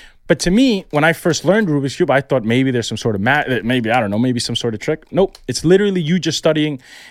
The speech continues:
the actual cube. And when I first learned it, this is the way I first learned it. Just putting side by side together,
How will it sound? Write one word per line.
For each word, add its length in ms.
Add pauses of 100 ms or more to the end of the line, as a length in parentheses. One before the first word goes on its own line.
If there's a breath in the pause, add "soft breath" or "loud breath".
the 120
actual 300
cube. 400 (480 soft breath)
And 480
when 140
I 80
first 400
learned 180
it, 220
this 200
is 60
the 80
way 160
I 40
first 280
learned 180
it. 140
Just 200
putting 220
side 440
by 160
side 360
together, 460